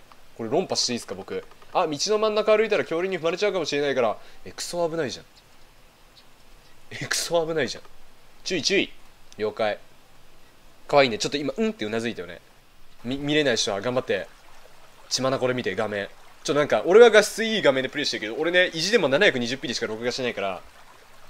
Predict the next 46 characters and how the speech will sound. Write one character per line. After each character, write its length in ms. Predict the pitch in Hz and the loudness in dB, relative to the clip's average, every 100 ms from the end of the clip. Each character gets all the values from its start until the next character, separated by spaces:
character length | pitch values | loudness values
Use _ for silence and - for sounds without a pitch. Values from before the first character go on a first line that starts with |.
| - | -6
ち 60 | - | -2
ょ 40 | |
っ 20 | |
と 60 | 156 | 0
画 100 | 135 | 0
質 160 | 131 165 | 2 4
悪 120 | 175 | 4
い 40 | |
な 80 | 143 | 2
っ 20 | |
て 80 | 127 | -2
思 80 | 113 | -6
っ 40 | |
て 60 | 98 | -6
た 60 | |
ら、 60 | 98 | -8
も 40 | |
う 40 | 110 | -4
血 120 | - | -2
眼 160 | 123 120 | -2 -2
こ 100 | 117 | -2
れ 60 | |
頑 120 | 113 | -2
張 40 | 110 | -6
っ 20 | |
て 60 | 95 | -10
み 60 | |
て。 120 | 92 - - - - | -12 -16 -20 -20 -8
こ 100 | 156 | -4
こ 140 | 190 | -2
と 100 | - | -2
っ 20 | |
て 160 | 139 180 | -4 -4
も 100 | 185 | -4
綺 100 | 220 | 0
麗 100 | 208 | 0
で 60 | 165 | 0
し 80 | 135 | -2
ょ、 40 | |
ほ 60 | 120 | -4
ん 60 | |
と 60 | 131 | -2
ね、 160 | 135 | -2
綺 120 | 135 180 | -2 0
麗 140 | 127 | 0
ね。 240 | 98 98 | -2 -6